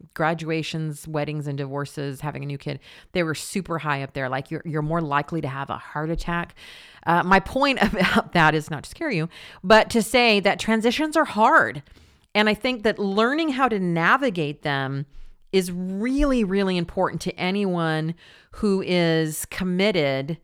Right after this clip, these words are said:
to personal development. So with that, and I've been talking about different books lately, and I love sharing with you, with you the books that I love. <laughs> In fact, one of the books that I recommend quite a bit is The Art of Gathering. And I just had a client be like, "Sorry, that book is so boring."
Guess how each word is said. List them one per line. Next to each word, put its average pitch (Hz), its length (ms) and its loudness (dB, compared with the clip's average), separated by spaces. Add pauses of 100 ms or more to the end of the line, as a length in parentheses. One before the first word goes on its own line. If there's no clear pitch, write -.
(300)
to 196 200 -2
personal 175 800 -2
development. 151 640 0 (260)
So 226 160 6
with 339 260 2
that, 151 400 2 (140)
and 185 120 0
I've 190 60 0
been 190 100 -4
talking 175 380 -2
about 156 260 2
different 160 280 -4
books 165 240 -4
lately, 151 480 -4
and 147 100 -4
I 147 60 -4
love 160 180 -2
sharing 156 300 -6
with 151 180 -6
you, 151 220 -8
with 151 180 -6
you 151 100 -4
the 147 80 -4
books 139 300 -8
that 147 160 -6
I 143 60 -4
love. 143 280 -4
<laughs> - 40 -14
In 165 60 -2
fact, - 420 -4 (340)
one 427 100 2
of 508 60 2
the 453 80 8
books 233 160 6
that 208 100 6
I 196 40 6
recommend 175 420 2
quite 170 160 0
a 151 60 0
bit 180 260 0
is 156 360 2
The 170 160 0
Art 170 160 4
of 156 100 -2
Gathering. 180 480 2
And - 580 -10
I 170 60 0
just 185 140 -6
had 190 100 0
a 170 40 -2
client 165 280 -4
be 170 60 -2
like, 147 140 -4
"Sorry, 226 440 -2
that 190 200 -2
book 226 220 -4
is 254 100 -4
so 220 440 0
boring." 214 640 2